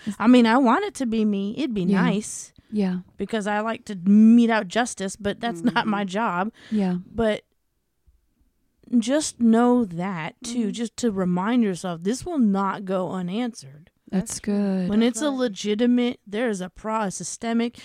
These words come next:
Speaker 1: Yeah.
Speaker 2: issue, this will not go unanswered by God.
Speaker 1: Yeah.
Speaker 3: Yeah, I
Speaker 2: He
Speaker 3: tot-,
Speaker 2: will.
Speaker 3: no.
Speaker 2: I'm
Speaker 3: Yeah.
Speaker 2: sorry, go ahead.
Speaker 3: No, I'm, no, I'm just, um, agreeing.
Speaker 2: Yeah.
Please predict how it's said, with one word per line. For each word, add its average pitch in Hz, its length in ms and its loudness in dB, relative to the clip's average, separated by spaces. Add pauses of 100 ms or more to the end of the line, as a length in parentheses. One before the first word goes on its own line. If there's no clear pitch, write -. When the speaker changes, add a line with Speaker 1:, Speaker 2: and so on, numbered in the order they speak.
(180)
Speaker 1:
Yeah. 196 160 0
Speaker 2:
issue, 196 540 0
this 233 280 -6
will 277 220 -2
not 208 220 -2
go 185 160 -6
unanswered 170 460 -8
by 160 180 -16
God. 165 280 -20
Speaker 1:
Yeah. 190 360 -4 (460)
Speaker 3:
Yeah, 240 300 -14
I 208 140 -18
Speaker 2:
He 240 140 4
Speaker 3:
tot-, 226 80 2
Speaker 2:
will. 220 240 0
Speaker 3:
no. 175 200 -8 (320)
Speaker 2:
I'm 208 140 -6
Speaker 3:
Yeah. 185 60 -8
Speaker 2:
sorry, 180 180 -10
go 190 80 -10
ahead. 214 160 -8
Speaker 3:
No, 247 460 -12 (460)
I'm, 233 260 -6
no, 226 160 -8
I'm 214 140 -10
just, 214 260 -10 (180)
um, 190 420 -12
agreeing. 196 640 -10
Speaker 2:
Yeah. 175 280 -10